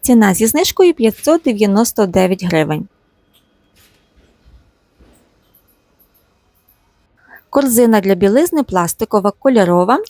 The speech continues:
сімсот сорок дев'ять, шістдесятилітрова, виробництво Туреччина. Візок пластиковий для зберігання речей, двісті дев'яносто дев'ять за один, від двох штук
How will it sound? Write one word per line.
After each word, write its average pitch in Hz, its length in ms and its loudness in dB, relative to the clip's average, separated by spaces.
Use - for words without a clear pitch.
сімсот 254 560 -2
сорок 208 320 0
дев'ять, 180 480 0
шістдесятилітрова, 196 1300 0
виробництво 202 680 0
Туреччина. 175 760 -2
Візок 220 460 2
пластиковий 269 680 0
для 208 220 0
зберігання 208 720 2
речей, 190 500 0
двісті 214 540 0
дев'яносто 196 580 0
дев'ять 175 520 -2
за 190 180 -2
один, 240 480 0
від 226 180 2
двох 170 280 -2
штук - 380 -4